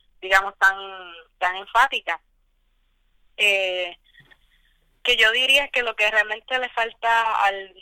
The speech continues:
al movimiento artístico sería en parte uno, <laughs> una, una buena casa productora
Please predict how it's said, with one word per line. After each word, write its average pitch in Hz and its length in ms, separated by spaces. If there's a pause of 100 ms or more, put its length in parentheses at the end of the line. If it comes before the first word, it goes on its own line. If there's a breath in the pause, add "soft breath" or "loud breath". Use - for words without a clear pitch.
(280)
al 180 380 (500)
movimiento 202 800
artístico 214 520
sería 196 560
en 202 100
parte 220 640
uno, 214 400 (340)
<laughs> - 360
una, - 420
una 233 200
buena 254 220
casa 262 280
productora 233 680